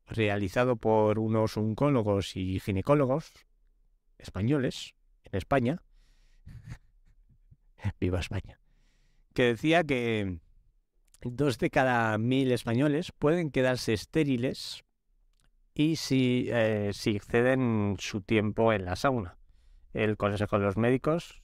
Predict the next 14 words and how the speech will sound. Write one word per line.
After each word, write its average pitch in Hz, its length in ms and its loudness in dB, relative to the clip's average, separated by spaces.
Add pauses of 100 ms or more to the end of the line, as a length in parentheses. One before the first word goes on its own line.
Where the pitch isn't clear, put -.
es 101 540 -6
no 101 160 0
sobrepasar 98 640 0
esos - 540 -4
quince 107 340 -2
minutos 147 680 -4 (360)
y 147 400 0 (520)
tres 113 280 2
veces 101 320 0
por 98 140 -2
semana. 92 420 -6 (160)
Sería 101 380 2
lo 98 180 0
óptimo. - 380 -8